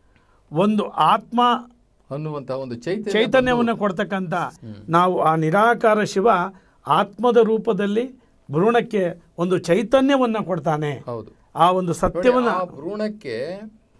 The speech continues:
Speaker 2: ಆತ್ಮ ಅಂತಕ್ಕಂಥ ಚೈತನ್ಯ ಬಂದು ಸೇರ್ಕೊಳ್ಳಿಲ್ಲ ಅಂದ್ರೆ ಏನಾಗುತ್ತೆ ಅಂತಂದ್ರೆ
Speaker 1: ಹ್ಮ್.
Speaker 2: ಅದು ಕರಗಿ ಹೋಗುತ್ತೆ.
Speaker 1: ಕರಗಿ ಹೋಗುತ್ತೆ.
Speaker 2: ಕರಗಿ ಹೋಗುತ್ತೆ. ಅದನ್ನೇ ನಾವು ಅಬಾರ್ಷನ್ ಅಂತ ಹೇಳ್ತಾರೆ.
Speaker 1: ಹೌದೌದು.
Speaker 2: ಅಬಾರ್ಷನ್ ಅಂತ ಹೇಳ್ತಾರೆ.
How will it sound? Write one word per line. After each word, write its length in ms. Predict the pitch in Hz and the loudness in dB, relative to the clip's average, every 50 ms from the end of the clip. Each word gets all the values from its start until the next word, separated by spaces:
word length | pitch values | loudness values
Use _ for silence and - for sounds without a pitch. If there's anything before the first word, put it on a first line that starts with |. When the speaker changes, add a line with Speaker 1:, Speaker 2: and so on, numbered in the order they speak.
| _ _ - | _ _ -14
Speaker 2:
ಆತ್ಮ 420 | 120 117 135 160 160 160 - 185 190 | -8 -6 -6 -6 -6 -8 -6 -6 -4
ಅಂತಕ್ಕಂಥ 500 | 185 180 175 170 - - 170 160 - 170 | -4 -4 -6 -6 -6 -6 -10 -6 -6 -6
ಚೈತನ್ಯ 540 | 151 151 143 139 147 147 165 160 156 151 | -6 -4 -6 -6 -6 -4 -6 -6 -6 -6
ಬಂದು 640 | 147 139 135 135 123 110 110 123 139 160 190 196 - | -8 -6 -6 -8 -6 -6 -6 -4 -4 -6 -6 -10 -14
ಸೇರ್ಕೊಳ್ಳಿಲ್ಲ 680 | - - - 165 185 - 208 - 175 165 156 143 131 123 | -18 -8 -4 -4 -2 -2 -2 -4 -4 -2 -2 -2 -4 -4
ಅಂದ್ರೆ 180 | 123 120 113 | -6 -6 -6
ಏನಾಗುತ್ತೆ 460 | 123 143 147 135 117 113 110 - 107 107 | -6 -6 -6 -6 -8 -8 -10 -10 -10 -10
ಅಂತಂದ್ರೆ 540 | 101 101 - 127 120 110 110 123 143 160 | -10 -8 -6 -6 -6 -4 -4 -2 -2 -2
Speaker 1:
ಹ್ಮ್. 100 | 170 175 - - _ _ _ - _ - | -4 -8 -10 -18 _ _ _ -20 _ -8
Speaker 2:
ಅದು 160 | 135 139 147 | -6 -6 -6
ಕರಗಿ 340 | 143 - 143 127 139 139 160 | -6 -6 -6 -6 -6 -6 -4
ಹೋಗುತ್ತೆ. 400 | 147 131 113 104 95 - - 98 | -4 -4 -6 -6 -10 -14 -16 -8
Speaker 1:
ಕರಗಿ 320 | - 139 139 135 123 117 | -2 -2 0 0 0 0
ಹೋಗುತ್ತೆ. 400 | 113 101 90 98 92 - - - | -2 -2 -4 -8 -12 -16 -16 -12
Speaker 2:
ಕರಗಿ 200 | - 139 147 170 | -6 -4 -4 -2
ಹೋಗುತ್ತೆ. 340 | 175 185 185 170 170 170 180 | -2 -2 -2 -2 -2 -2 -2
ಅದನ್ನೇ 360 | 143 143 165 180 180 180 180 | -2 -2 -2 -4 -2 -2 -2
ನಾವು 560 | 165 160 156 156 160 175 175 165 160 156 147 135 | -2 -4 -6 -6 -4 -2 -2 -2 0 0 -2 -2
ಅಬಾರ್ಷನ್ 580 | 123 127 117 147 156 156 156 - 160 143 135 | -2 -2 -4 -2 -2 -4 -4 -6 -12 -10 -10
ಅಂತ 160 | 127 123 123 | -12 -12 -12
ಹೇಳ್ತಾರೆ. 340 | 127 117 110 110 - 107 123 | -12 -10 -10 -10 -8 -4 -2
Speaker 1:
ಹೌದೌದು. 420 | 123 123 117 110 104 98 101 - - - _ _ _ _ - | -2 -2 -2 -2 -6 -8 -10 -12 -18 -20 _ _ _ _ -10
Speaker 2:
ಅಬಾರ್ಷನ್ 460 | 120 123 147 160 156 - - 135 127 | -6 -4 -4 -6 -6 -8 -10 -10 -10
ಅಂತ 160 | 117 110 110 | -10 -10 -8
ಹೇಳ್ತಾರೆ. 720 | 113 113 110 110 110 107 95 104 123 165 202 202 - _ | -6 -6 -6 -6 -8 -8 -8 -8 -6 -8 -8 -12 -16 _